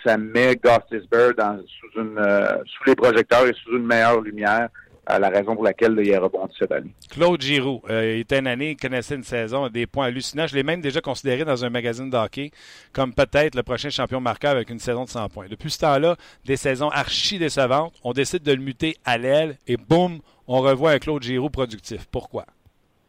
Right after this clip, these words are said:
Speaker 1: Sean Couturier. Nouveau, euh, nouveau compagnon de trio. Il va là en compagnie de Couturier et Konechny. Puis, euh,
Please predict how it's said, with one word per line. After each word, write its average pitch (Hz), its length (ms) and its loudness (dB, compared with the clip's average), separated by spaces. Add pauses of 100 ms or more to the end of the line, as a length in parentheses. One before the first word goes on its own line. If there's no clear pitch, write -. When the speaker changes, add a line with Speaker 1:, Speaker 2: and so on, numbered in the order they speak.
(1400)
Speaker 1:
Sean 127 240 4
Couturier. 123 500 6 (880)
Nouveau, 117 240 2
euh, 120 520 8
nouveau 113 220 -6
compagnon 120 400 -2
de 113 60 -12
trio. 117 400 0
Il 117 240 0
va 110 120 4
là 117 120 4
en 117 40 0
compagnie 113 400 -2
de 110 100 2
Couturier 113 500 0
et 117 60 4
Konechny. 110 600 2
Puis, 110 380 2
euh, 107 200 10